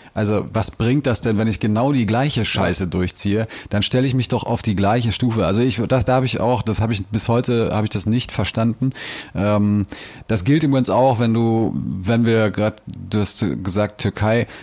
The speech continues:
Speaker 1: jetzt gerade auch in Köln und in ganz vielen anderen Großstädten in ganz Deutschland gehen ja, gehen ja, äh, Kurden auf die Straße und, ähm,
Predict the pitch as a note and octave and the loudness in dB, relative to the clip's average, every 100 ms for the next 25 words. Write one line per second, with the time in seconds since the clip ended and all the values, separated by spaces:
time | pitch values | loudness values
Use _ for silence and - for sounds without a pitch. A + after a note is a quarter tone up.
0 | - - G2+ - G#2+ G#2+ E2+ F#2+ G2 - | -12 -4 -4 0 0 2 2 2 0 0
1 | A#2+ B2 A#2 G2+ G2+ G2 G#2 - - - | 2 2 2 0 2 2 2 -2 -2 -2
2 | A2 G2+ G#2+ A2+ G2+ F2+ A2+ - G#2 G#2+ | 0 0 0 0 0 0 0 0 -2 0
3 | G2 G2 A2+ - G2 G#2+ G2+ F#2+ G2+ G2 | 0 0 0 0 0 0 0 2 2 2
4 | F#2 E2+ F2+ G#2 G2+ F#2+ F2 - D2+ - | 0 -2 -2 0 2 2 0 -2 -4 -2
5 | F#2+ - - B2 C3 A2 - G#2 - G2 | -4 -4 0 2 4 2 2 0 0 0
6 | G#2 - G#2 G2+ - - - - G#2 G2+ | 2 0 -2 -4 -8 -14 -12 -2 2 2
7 | - F2+ F#2+ F#2+ F#2 F2+ | 0 0 2 4 4 2